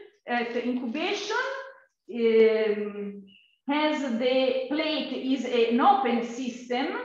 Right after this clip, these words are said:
so it, you can put the plate inside the plastic bag to maintain humidity and to, uh, facilitate the,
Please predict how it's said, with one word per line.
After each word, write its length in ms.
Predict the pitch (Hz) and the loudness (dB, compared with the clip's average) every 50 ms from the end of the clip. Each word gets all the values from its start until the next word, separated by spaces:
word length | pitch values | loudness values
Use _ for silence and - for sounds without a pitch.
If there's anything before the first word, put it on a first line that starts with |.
| - - - | -10 -10 -6
so 380 | 277 269 269 277 269 269 - - - - - - - - | -4 -2 -2 -2 -2 -4 -8 -10 -12 -18 -20 -18 -14 -8
it, 400 | 247 247 247 254 247 247 - - - | -4 -4 -4 -4 -4 -6 -10 -10 -6
you 260 | 240 262 339 349 339 339 | -4 -2 0 0 -2 -2
can 420 | 330 294 285 277 277 262 269 - | -4 -4 -4 -4 -6 -8 -8 -2
put 360 | - 339 370 339 - - - 220 | 0 2 2 2 0 -4 -4 -2
the 800 | 262 254 247 247 233 233 233 226 226 220 226 226 220 - - - - _ _ _ _ - - - - - _ _ _ _ _ _ - - - - | 2 6 6 6 6 8 6 4 4 4 2 0 -2 -6 -14 -18 -20 _ _ _ _ -20 -20 -20 -20 -20 _ _ _ _ _ _ -20 -20 -10 -6
plate 360 | 302 311 330 349 392 392 - - - | -4 -2 -2 -2 -2 -2 -4 -6 -8
inside 360 | - - - 269 247 262 - - 277 | -8 -6 -2 0 0 0 2 0 0
the 100 | 247 - | 0 2
plastic 580 | 254 269 269 269 262 - - 233 190 - 196 | 2 2 2 0 -2 -6 -6 -8 -8 -6 -2
bag 460 | 196 247 226 233 - - 330 - - | 0 2 2 2 2 0 -4 -6 -2
to 100 | - 370 | -2 0
maintain 760 | 294 269 269 262 254 254 - 277 269 269 262 254 240 247 240 240 | 0 0 -2 -2 -2 -4 -6 -4 -2 -2 -2 -2 -2 0 2 2
humidity 680 | 233 240 262 277 330 339 359 370 - 370 392 403 403 415 403 - - - - - _ _ _ _ _ - | 2 2 2 0 2 2 0 0 2 2 2 4 4 4 2 0 -4 -8 -12 -16 _ _ _ _ _ -2
and 320 | 254 269 277 269 285 277 - | 0 0 2 2 0 0 -2
to, 500 | 262 254 247 247 247 247 - - - - - - | -4 -4 -4 -4 -4 -4 -6 -10 -12 -14 -8 0
uh, 380 | 226 226 214 208 208 208 208 208 208 | 4 4 4 4 4 4 4 2 2
facilitate 1000 | - 285 269 - - 294 285 269 269 285 - - 294 269 262 262 262 262 262 254 - 302 320 302 311 - - - _ _ - | 2 0 0 0 0 -2 -2 0 0 -2 -2 0 0 0 2 2 0 0 -2 -4 -4 -6 -6 -6 -8 -10 -16 -20 _ _ 0
the, 500 | 226 233 226 220 220 220 208 208 202 | 4 6 6 6 6 4 4 2 0